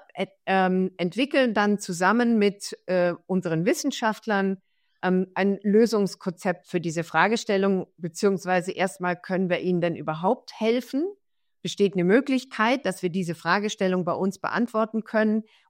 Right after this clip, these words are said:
Und macht es Sinn, damit an Synchrotron zu gehen? Manchmal ist es auch so, dass wir sagen, geht's an eine normale Laborquelle, also zum Beispiel an ein Elektronenmikroskop oder an andere,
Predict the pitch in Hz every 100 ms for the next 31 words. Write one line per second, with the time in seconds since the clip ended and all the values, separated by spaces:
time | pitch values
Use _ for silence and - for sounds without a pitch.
0 | - 202 208 196 208 156 165 277 262 175
1 | 175 180 - 165 170 240 240 190 - 170
2 | - 143 165 208 214 214 _ - 180 214
3 | 226 226 208 214 196 190 196 196 202 -
4 | 185 180 185 196 196 190 _ _ _ _
5 | _ _ _ _ _ _ _ _ - 214
6 | 220 - _ _ _ _ _ _ _ _
7 | _ _ _ _ - 190 175 202 196 185
8 | 170 190 208 180 160 180 190 - - 131
9 | 104 - 151 160 170 165 160 117 160 -
10 | 165 165 151 123 160 151 160 - 160 175
11 | 165 160 156 - - 156 165 - 151 110
12 | 156 - 165 180 160 156